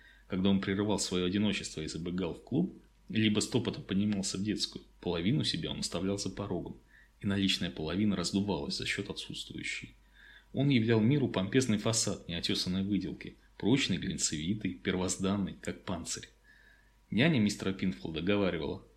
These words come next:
"Своя воля доведёт до неволи". И ещё: "Слово не палка, больно не ударит". Мистеру Пинфолду было безразлично, что говорят о нём в деревне.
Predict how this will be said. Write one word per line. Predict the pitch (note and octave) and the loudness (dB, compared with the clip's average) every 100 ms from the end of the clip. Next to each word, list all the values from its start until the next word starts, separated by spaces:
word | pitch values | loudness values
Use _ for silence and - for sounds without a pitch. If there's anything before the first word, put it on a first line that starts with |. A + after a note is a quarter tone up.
| - | -12
"Своя | - D#3 D3+ | 0 8 8
воля | D3 C3+ | 10 8
доведёт | A2+ A#2 B2 A#2+ | 8 6 6 4
до | A#2+ | 6
неволи". | A#2+ A#2 G#2 F2+ E2 - _ _ - | 6 6 4 2 0 -10 _ _ -10
И | - | -2
ещё: | G#2+ - - F3+ - - _ - | 0 0 -2 -4 -6 -16 _ -8
"Слово | - E3 B2 | 2 6 6
не | B2+ | 6
палка, | C3 G2 G2 | 4 4 2
больно | F#2 G2+ F#2 | 4 4 4
не | F#2 | 2
ударит". | G2 F#2+ D#2+ E2 - _ _ _ _ _ _ | 2 2 0 -6 -14 _ _ _ _ _ _
Мистеру | - G#2+ - F2+ | 0 2 2 -2
Пинфолду | - - - A2 | -2 -2 -2 -4
было | E2+ G2+ A#2 | -2 2 2
безразлично, | A2 G#2+ A2 G#2+ A2+ G2 - | 2 0 2 2 2 0 -2
что | - - | -6 -6
говорят | E2 F2 F#2+ - | -4 -4 -2 -2
о | F#2+ | -2
нём | F2+ F2 | -4 -4
в | |
деревне. | F#2 F2+ D#2+ D#2 | -4 -4 -4 -8